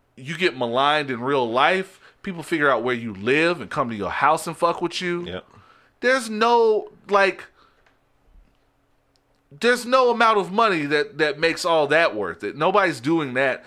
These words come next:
Speaker 1: to get handed five hundred dollars and a, you know, and drink tickets or some shit or what. I don't know.
Speaker 2: <laughs> Yeah, I, I think it's one of those things that we'll, we'll have a better conversation on once
Speaker 1: There's more meat on
Speaker 2: Yeah,
Speaker 1: the bone.
Speaker 2: yeah. I, I think right now,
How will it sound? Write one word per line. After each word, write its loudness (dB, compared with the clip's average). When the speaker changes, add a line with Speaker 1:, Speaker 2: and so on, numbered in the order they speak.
Speaker 1:
to -14
get -4
handed -4
five 2
hundred -4
dollars 0
and -8
a, -10
you -8
know, -8
and -8
drink -2
tickets -10
or -14
some -14
shit -6
or 0
what. 2
I -2
don't -2
know. -2
Speaker 2:
<laughs> -20
Yeah, -4
I, 0
I 0
think -2
it's 0
one 0
of 2
those 0
things 0
that 2
we'll, 2
we'll 0
have 2
a 0
better 0
conversation -2
on -4
once -6
Speaker 1:
There's -4
more -4
meat -8
on -4
Speaker 2:
Yeah, 4
Speaker 1:
the 2
bone. -10
Speaker 2:
yeah. -2
I, -2
I 2
think -2
right 2
now, 0